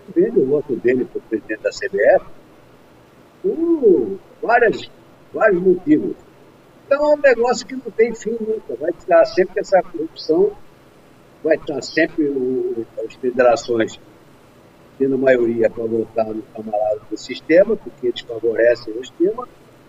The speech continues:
e quem tá lá, na C B F, não consegue ter, na verdade, tranquilidade e honestidade pra encarar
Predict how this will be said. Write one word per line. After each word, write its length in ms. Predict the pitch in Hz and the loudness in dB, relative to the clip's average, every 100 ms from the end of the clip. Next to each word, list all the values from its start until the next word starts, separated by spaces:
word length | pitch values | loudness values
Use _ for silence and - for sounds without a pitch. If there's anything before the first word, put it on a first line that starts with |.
| _ - - | _ -20 -14
e 80 | 185 | -12
quem 240 | - 202 - | 2 2 4
tá 180 | 160 | 4
lá, 300 | 156 214 196 - - - | 6 6 4 0 -20 -16
na 100 | 110 | -14
C 180 | - 120 | -8 -6
B 160 | 151 147 | 0 4
F, 240 | 208 - - - _ - _ _ - _ - | 4 2 -4 -18 _ -20 _ _ -20 _ -16
não 80 | 302 | -16
consegue 680 | 311 285 - 147 175 180 180 - | -12 -10 -4 0 0 0 -4 -4
ter, 160 | 120 120 | -4 -4
na 120 | 113 | -4
verdade, 920 | 101 95 98 120 127 110 101 95 85 - - - _ _ - - - - - _ - - | -6 -6 0 0 0 -6 -6 -6 -6 -10 -20 -20 _ _ -20 -20 -20 -20 -20 _ -20 -12
tranquilidade 880 | 127 113 127 117 104 110 127 123 - | -8 -6 -2 0 2 4 6 4 2
e 260 | 104 101 101 | -4 0 0
honestidade 760 | 107 107 - - - 117 151 | -2 -4 -8 -8 0 2 2
pra 200 | - 165 | 0 -2
encarar 720 | 170 160 165 139 156 175 185 | -4 0 0 2 4 2 0